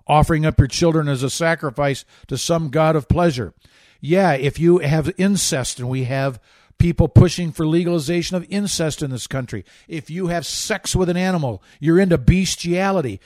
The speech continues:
You are doing, Israel, things that are worse than the nations that I drove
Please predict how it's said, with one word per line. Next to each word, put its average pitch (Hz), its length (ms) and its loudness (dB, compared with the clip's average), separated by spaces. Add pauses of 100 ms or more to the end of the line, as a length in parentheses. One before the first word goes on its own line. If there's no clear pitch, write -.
(120)
You 214 240 2
are 175 140 4
doing, 208 480 -2
Israel, 127 560 -2
things 220 380 -6
that 147 120 -6
are 123 100 -4
worse 208 460 0 (540)
than 156 140 -2
the 139 100 -2
nations 190 600 -2
that 147 200 -6
I 160 220 -4
drove 139 400 -2